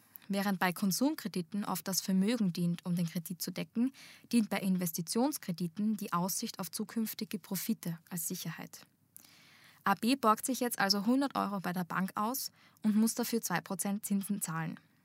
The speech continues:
also der Bank schlussendlich hundertzwei Euro zurückzahlen. Diese zwei Euro muss die Firma aus seinem Gewinn nehmen. Doch bei einer Profitrate von zehn Prozent ist das für A B trotzdem ein sehr gutes Geschäft.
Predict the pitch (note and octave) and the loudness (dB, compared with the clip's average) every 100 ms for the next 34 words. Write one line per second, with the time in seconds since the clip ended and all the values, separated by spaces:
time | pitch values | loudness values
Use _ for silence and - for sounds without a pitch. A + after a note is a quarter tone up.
0 | - F3+ F3+ F3+ E3+ F#3+ - G#3+ - G3 | -6 -2 -2 0 0 0 0 -4 -4 -4
1 | F#3+ A3+ - G#3 G#3 G#3+ - E3+ F3+ F3 | -2 -4 -2 0 2 0 -2 -2 -2 -2
2 | F3 F3+ - F#3+ - - D#3 - F3+ - | -2 -4 -4 -4 -4 -6 -6 -6 -10 -14
3 | _ - - - - - - A#3 G#3+ - | _ -20 -20 -20 -20 -20 -4 -2 0 0
4 | F#3 F3 - F#3+ A#3+ G#3+ C4 A3+ G#3 A#3 | 2 2 2 0 0 -2 0 0 0 0
5 | A3 G#3+ G#3 A3+ - F#3+ G3 G#3+ A#3 A3+ | 0 0 2 2 0 0 2 2 2 2
6 | A3 G#3 F3+ E3 E3 D#3+ - _ _ _ | 4 4 6 4 2 -2 -6 _ _ _
7 | - - - - - _ - - G#3 F#3+ | -20 -20 -20 -20 -20 _ -2 2 4 2
8 | A3 - C#4 A#3+ G#3+ G3+ G#3+ G3 G3+ F#3 | 0 0 0 2 0 0 0 0 0 -2
9 | F#3 - G3 A#3+ - - - G3+ - - | -2 -2 -2 -2 -2 -8 -4 -4 -4 -4
10 | - F#3+ G#3 A3+ G3 F#3+ - G#3+ G3+ G3 | -2 -2 -2 -2 -2 -2 -2 -2 -2 -2
11 | F#3+ F#3+ E3 - - - F#3+ - - | -4 -4 -6 -6 -4 -4 -4 -8 -18